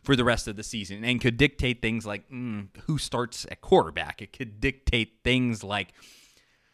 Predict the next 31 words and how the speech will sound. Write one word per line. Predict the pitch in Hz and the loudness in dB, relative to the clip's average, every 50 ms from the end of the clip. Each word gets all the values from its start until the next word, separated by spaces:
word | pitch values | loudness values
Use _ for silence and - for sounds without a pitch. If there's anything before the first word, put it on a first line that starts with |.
| _ _ _ _ 117 | _ _ _ _ -6
the | - 110 | -4 -2
psyche | - - - - - 127 120 131 - - 156 151 139 | -2 -2 -2 2 4 4 4 4 2 2 4 6 8
of | 135 131 110 | 8 6 6
the | 104 101 | 2 0
team, | - - - 101 107 117 120 123 | 0 0 0 2 4 4 4 4
which | 120 - 110 | 2 0 -2
I | 98 | -4
think | 98 - 117 107 - | -2 -2 -2 -2 -2
is | 104 92 101 | -4 -2 0
really | 107 113 110 107 | 0 2 2 2
important | 104 95 92 - 110 110 - 110 | 0 0 0 0 0 0 0 -2
right | 110 107 87 78 | -4 -4 -4 -6
now, | 101 101 101 101 | -6 -6 -6 -6
and | 101 98 | -6 -6
sort | - 107 101 98 | -6 -6 -6 -4
of | 95 | -4
the | 98 | -4
momentum | 98 92 87 92 104 113 117 - 107 95 90 | -2 -2 0 0 2 0 0 0 -2 -4 -4
that | 85 82 - | -6 -6 -2
they | - 120 131 123 120 | 2 4 6 6 4
feel | - - 113 110 113 110 101 101 | 4 0 -4 -2 -2 -2 -4 -6
and | 92 82 | -8 -8
the | - | -10
confidence | - - 117 117 113 123 117 113 98 - | -4 -2 -2 0 0 0 -4 -4 -6 -8
that | 101 85 | -8 -6
they | 92 92 | -6 -6
feel | - - 110 117 123 120 113 | -4 -2 -2 -2 -2 -2 -4
in | 98 92 | -6 -8
themselves. | 87 78 76 - - 82 85 104 117 131 131 107 98 104 | -10 -10 -10 -10 -4 -2 2 4 4 4 2 2 -2 -8
It | 85 73 - | -12 -12 -14
could | - - 85 | -16 -16 -14